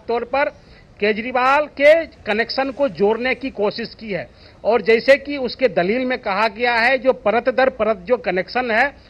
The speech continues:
उसको जोड़ने की पूरी कोशिश हुई है और साफ तौर पर यह कहा गया है कि कैसे साउथ का connection अरविंद केजरीवाल के साथ बैठता है और जिसमें एक जो भूमिका है, एक जो दस्तावेज है,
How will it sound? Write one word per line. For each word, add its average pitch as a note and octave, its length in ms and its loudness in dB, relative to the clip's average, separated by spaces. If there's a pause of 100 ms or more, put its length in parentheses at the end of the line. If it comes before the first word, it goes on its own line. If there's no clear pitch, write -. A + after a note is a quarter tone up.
(100)
उसको G#3 300 0
जोड़ने A3 340 -2
की B3 180 -8 (500)
पूरी B3+ 220 2
कोशिश A#3 500 2
हुई A3+ 180 -4
है G#3+ 200 0 (220)
और G#3 120 2
साफ A3+ 340 0
तौर B3+ 120 2
पर A3 100 -4
यह A#3+ 140 -2
कहा A#3 320 0
गया A#3+ 200 0
है A#3+ 120 2
कि B3 140 -8
कैसे A3 420 -2
साउथ G3+ 320 -2
का A#3+ 180 -2
connection G3 420 -6
अरविंद G3+ 320 -4
केजरीवाल G3 460 -2
के G#3 180 -4
साथ G3 180 -2
बैठता D#3 420 -4
है A3+ 280 2 (420)
और A#3 120 0
जिसमें A#3+ 320 -2
एक C4 480 -4
जो A#3 140 -4
भूमिका F#3+ 500 -4
है, A#3+ 380 -2 (300)
एक A3+ 220 2
जो B3+ 80 0
दस्तावेज A#3 600 2
है, B3 360 -2